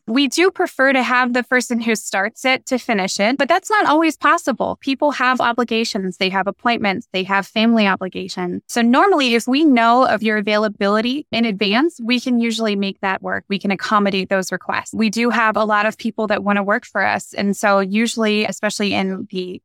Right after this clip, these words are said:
in-season time for work campers,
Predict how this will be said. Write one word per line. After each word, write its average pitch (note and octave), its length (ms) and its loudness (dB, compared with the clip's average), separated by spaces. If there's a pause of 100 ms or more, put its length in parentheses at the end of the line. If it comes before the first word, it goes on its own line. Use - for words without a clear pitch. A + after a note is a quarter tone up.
in-season A#3 640 0
time G3+ 360 0
for F#3+ 180 -4
work A3+ 240 -2
campers, G3 600 -2